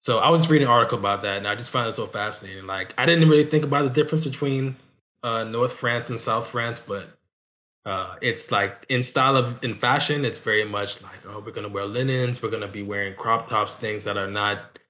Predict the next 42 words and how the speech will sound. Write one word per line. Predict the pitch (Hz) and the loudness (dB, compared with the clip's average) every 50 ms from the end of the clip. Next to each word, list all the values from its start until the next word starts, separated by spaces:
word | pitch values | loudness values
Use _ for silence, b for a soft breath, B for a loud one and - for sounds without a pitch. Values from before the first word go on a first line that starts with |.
| _ _ _ _ _ | _ _ _ _ _
you | - 107 | -8 -6
know, | 101 98 87 87 87 85 - _ _ _ _ _ - | -6 -6 -6 -8 -12 -16 -20 _ _ _ _ _ 0
nothing | - 170 170 165 160 156 143 135 | 2 2 4 4 4 4 4 4
that | 127 120 120 113 113 - - - | 2 0 0 -2 -6 -10 -8 -6
brings | 127 120 117 - | -6 -6 -4 -4
too | - 135 | -4 -4
much | 120 113 107 - | -4 -4 -4 -4
heat, | - 156 143 113 98 - _ _ _ _ _ _ _ _ _ - | -4 -4 -4 -6 -8 -12 _ _ _ _ _ _ _ _ _ -14
uh, | 101 95 95 92 90 | -12 -10 -10 -12 -14
because | 92 101 - - 101 92 - - - - - _ | -16 -12 -8 -8 -8 -6 -8 -10 -12 -12 -14 _
it | - 104 | -12 -10
gets | 104 101 - | -8 -6 -4
hot | - 127 123 107 | -2 0 2 2
out | 101 98 - | 0 -2 -4
there | 95 92 92 | -10 -12 -12
and | 95 98 | -10 -10
you | 98 | -8
wanna | 98 98 98 92 | -8 -8 -8 -8
just | 95 95 - - | -8 -8 -10 -10
enjoy | 98 95 107 113 110 104 98 | -8 -6 -2 0 0 0 0
it." | 95 - - - _ _ _ _ _ - | -2 -6 -10 -20 _ _ _ _ _ -10
Whereas, | 101 98 98 95 98 95 - - - - _ _ _ _ | -8 -6 -6 -4 -6 -6 -6 -8 -8 -10 _ _ _ _
you | - 98 | -16 -16
know, | 95 95 | -14 -14
Paris | 95 - - 107 101 101 98 92 - | -10 -6 -2 0 0 0 0 -2 -4
is | 101 | -8
very | 98 104 98 95 95 | -8 -8 -8 -8 -8
much, | 92 95 92 92 92 92 - - - - _ _ _ _ _ _ _ _ _ _ _ _ _ _ | -10 -12 -12 -12 -10 -8 -10 -10 -10 -12 _ _ _ _ _ _ _ _ _ _ _ _ _ _
you | - 95 | -14 -12
know, | 92 92 95 98 95 98 - _ _ _ _ _ _ _ _ _ _ _ _ _ _ _ - | -12 -12 -12 -14 -14 -16 -18 _ _ _ _ _ _ _ _ _ _ _ _ _ _ _ -2
uh, | 101 98 95 92 92 90 90 98 - - _ - | 0 0 0 -2 -4 -8 -12 -14 -18 -18 _ -10
landlocked. | 107 110 117 120 127 123 120 120 120 117 117 117 113 117 117 - - - - - - _ _ _ _ | -4 0 2 2 2 2 2 2 4 4 6 6 4 4 0 -2 -6 -6 -8 -10 -16 _ _ _ _
Uh, | 107 104 98 95 95 95 95 95 | -6 -6 -4 -4 -6 -6 -6 -4
we're | 101 107 110 | 0 0 0
in | 107 107 | 0 0
the | 104 | -2
center | - - 151 139 131 127 139 123 | 0 0 0 0 0 0 -2 -2
here. | 117 - 127 117 113 113 113 113 107 | -2 -2 0 2 2 2 2 2 0
We | 104 104 104 | -2 -2 -2
gotta | 110 101 101 104 | -2 -2 -2 -2
do | 101 - 127 120 113 | -4 -4 -4 -6 -6
things. | 101 92 117 113 113 110 110 110 110 110 104 - - - | -4 -2 -2 -2 0 0 -2 -4 -4 -6 -8 -8 -10 -12